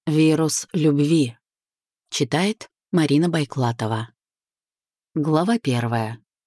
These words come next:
Денис. "Пропустите, это очень важно!" раздалось за дверью, и после короткой перепалки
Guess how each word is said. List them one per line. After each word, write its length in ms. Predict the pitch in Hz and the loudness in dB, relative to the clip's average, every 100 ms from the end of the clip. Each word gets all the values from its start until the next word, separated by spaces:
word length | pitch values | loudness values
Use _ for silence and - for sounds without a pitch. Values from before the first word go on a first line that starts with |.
| _ _ _ - | _ _ _ -2
Денис. 560 | 151 175 120 - - - _ _ _ _ _ _ _ _ _ | 2 2 2 -4 -12 -20 _ _ _ _ _ _ _ _ _
"Пропустите, 680 | 214 214 269 - 269 - 165 | 0 2 0 2 0 2 2
это 200 | 175 233 | 2 2
очень 320 | 247 277 262 | 4 6 6
важно!" 520 | 202 139 131 143 127 _ _ - | 4 4 4 4 2 _ _ -2
раздалось 540 | 139 120 131 127 127 | 0 0 0 0 2
за 120 | 131 | 0
дверью, 480 | 131 151 196 233 226 | 2 2 4 4 4
и 40 | |
после 380 | 190 131 - 139 | 2 -2 0 -2
короткой 680 | - 165 151 131 113 - 120 | 0 -2 0 0 -2 -4 -4
перепалки 720 | 123 131 127 190 214 - 240 | 0 -2 0 0 0 0 -2